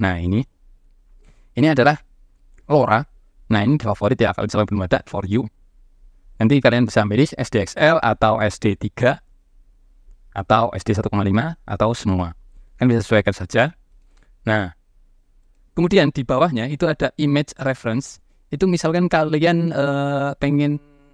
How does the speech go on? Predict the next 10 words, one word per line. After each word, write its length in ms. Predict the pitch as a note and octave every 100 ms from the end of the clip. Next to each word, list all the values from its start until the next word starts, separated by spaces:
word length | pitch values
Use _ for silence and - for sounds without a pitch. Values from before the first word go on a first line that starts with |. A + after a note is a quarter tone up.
| -
menambahkan 640 | C3+ C#3 B2+ G2 B2+ B2+
gambar 400 | - F#2 G#2+ - - _ _ _ _ _ _
sebagai 320 | - - A#2+ B2
referensi 480 | B2+ B2+ B2+ B2+
ya. 160 | B2+ F#2 - _ _ _ _ -
Jadi 160 | G#2+
agar 240 | A#2 - A2+
mirip-mirip, 480 | G#2+ G#2+ G2+ A#2 E3 - - - _ -
itu 80 | C#3+
bisa. 400 | A#2 G2+ A#2